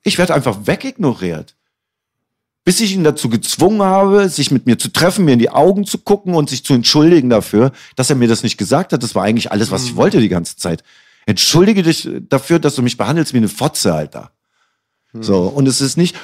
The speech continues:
Speaker 1: und dann noch der Typ, der meinen Job gemacht hat, schon vier Jahre zu dem Zeitpunkt. Wir haben abgemacht am Anfang,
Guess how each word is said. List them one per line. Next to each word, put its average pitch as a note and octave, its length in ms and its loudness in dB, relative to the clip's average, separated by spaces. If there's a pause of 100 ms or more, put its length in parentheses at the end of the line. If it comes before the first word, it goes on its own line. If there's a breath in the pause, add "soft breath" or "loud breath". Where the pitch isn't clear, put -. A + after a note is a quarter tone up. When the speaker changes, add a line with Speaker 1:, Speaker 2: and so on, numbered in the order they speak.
(120)
Speaker 1:
und B2+ 160 2
dann G3 320 0 (200)
noch D3+ 440 0
der D3+ 340 -4
Typ, F3+ 220 0
der D#3+ 120 4
meinen D3+ 200 -2
Job - 320 -2
gemacht A#2 340 -2
hat, F#2 160 -6
schon G2+ 160 -4
vier D#3 280 0
Jahre C#3+ 380 4
zu G#2 120 -8
dem F#2 160 0
Zeitpunkt. E2+ 500 -6 (260 loud breath)
Wir A2+ 120 2
haben C#3+ 100 -2
abgemacht D#3 480 -2
am C#3+ 140 2
Anfang, D3+ 340 -2